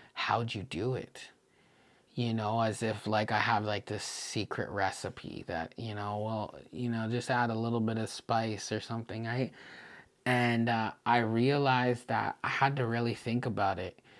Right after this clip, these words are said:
And also, even when I thought about it, there is no quick, succinct answer that I can give. I can't just tell you in a sentence, you know what I mean? It's just like, y-,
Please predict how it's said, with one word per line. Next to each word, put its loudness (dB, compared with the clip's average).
And 4
also, 6
even 4
when 2
I 0
thought 4
about 2
it, 0
there 0
is 2
no 2
quick, -2
succinct -4
answer -6
that -6
I -4
can -10
give. -6
I -4
can't 0
just -6
tell 0
you -2
in -6
a -8
sentence, -10
you -6
know -8
what -8
I -8
mean? -4
It's -6
just -8
like, -4
y-, -10